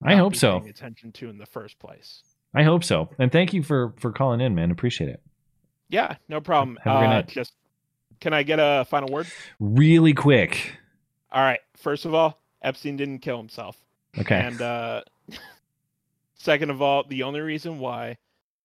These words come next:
Speaker 2: Bill and Melinda is splitting up is so that Bill can regain, rejoin us with, uh, the United Kingdom. Have a good night.
Speaker 1: Huh. Maybe I should get, uh, tinfoilier on Bill Gates.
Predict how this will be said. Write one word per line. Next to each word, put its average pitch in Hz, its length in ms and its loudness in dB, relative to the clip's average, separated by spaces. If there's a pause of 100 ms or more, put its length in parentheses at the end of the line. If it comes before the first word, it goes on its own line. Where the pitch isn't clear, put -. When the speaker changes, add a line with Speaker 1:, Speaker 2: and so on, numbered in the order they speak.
(100)
Speaker 2:
Bill 127 180 -6
and 139 80 -8
Melinda 131 500 -6
is 123 140 -6
splitting 131 420 -12
up 113 200 -10
is 117 120 -16
so 117 140 -14
that 110 220 -12 (280)
Bill 120 220 -8
can 117 480 -16 (160)
regain, 117 480 -14 (240)
rejoin 127 480 -8
us 117 200 -16
with, 117 180 -16 (280)
uh, 110 480 -10
the 131 80 -18
United 110 340 -16
Kingdom. - 340 -20 (640)
Have 135 160 -4
a 120 40 -14
good 127 100 -10
night. 110 200 -16
Speaker 1:
Huh. 113 520 4 (1200)
Maybe 160 160 0
I 254 40 0
should 185 180 2
get, 135 180 0
uh, 113 200 2
tinfoilier 95 720 0
on 82 140 2
Bill 95 200 0
Gates. 85 600 -4